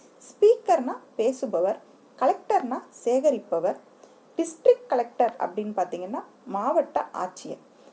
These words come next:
கெமிஸ்ட்ரினா வேதியியல். என்விரான்மெண்ட் அப்படின்னு பார்த்தீங்கன்னா சுற்றுச்சூழல். கிட்னி அப்படின்னு பார்த்தீங்கன்னா சிறுநீரகம். டிராவல்ஸ் பங்களா அப்படின்னு பார்த்தீங்கன்னா பயணியர் மாளிகை. டீ பார்ட்டினா தேநீர் விருந்து. மொபைல் ஃபோன்னா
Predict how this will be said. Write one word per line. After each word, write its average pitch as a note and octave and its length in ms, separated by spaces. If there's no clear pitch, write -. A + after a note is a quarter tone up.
கெமிஸ்ட்ரினா E4 680
வேதியியல். A3+ 520
என்விரான்மெண்ட் D#4 840
அப்படின்னு G#3 340
பார்த்தீங்கன்னா F#3+ 380
சுற்றுச்சூழல். G#3+ 920
கிட்னி G#4+ 440
அப்படின்னு A#3+ 340
பார்த்தீங்கன்னா A3 400
சிறுநீரகம். C4+ 640
டிராவல்ஸ் F#4+ 600
பங்களா A#3 420
அப்படின்னு G#3 280
பார்த்தீங்கன்னா A3+ 400
பயணியர் C#4 640
மாளிகை. F3+ 600
டீ A#4+ 180
பார்ட்டினா A#3 560
தேநீர் C#4 460
விருந்து. G#3 480
மொபைல் G4+ 420
ஃபோன்னா D4 460